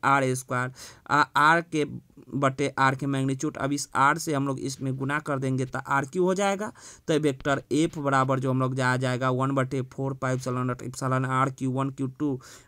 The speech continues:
बटे आर क्यू, आर स्क्वायर गुने आर, आर क्यू, अब वेक्टर आर इस प्रकार से हम लोग देख सकते हैं, या कूलम्ब्स law in vector form, कूलम्ब्स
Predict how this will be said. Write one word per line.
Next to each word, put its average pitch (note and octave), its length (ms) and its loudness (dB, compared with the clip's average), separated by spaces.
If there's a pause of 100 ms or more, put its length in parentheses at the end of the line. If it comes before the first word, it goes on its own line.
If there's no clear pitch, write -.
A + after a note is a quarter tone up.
बटे C#3 440 2 (420)
आर D3 260 8 (200)
क्यू, D#3 460 4
आर C3+ 260 4
स्क्वायर C3+ 280 -2
गुने C3+ 320 0
आर, C3+ 280 0
आर C3 200 2
क्यू, D3 220 0
अब C3+ 180 0
वेक्टर C3 440 -4 (100)
आर C3 200 -2 (100)
इस C3 140 -4 (100)
प्रकार B2+ 340 -6
से B2 140 -6
हम B2 100 -4
लोग A#2+ 200 -6
देख C#3+ 140 -6
सकते D3 280 -4
हैं, D#3+ 80 0
या D3+ 120 -2
कूलम्ब्स B2+ 500 -4
law B2 140 -2
in A#2+ 180 -4
vector A2+ 400 -8
form, B2+ 200 -10 (540)
कूलम्ब्स C3 580 -2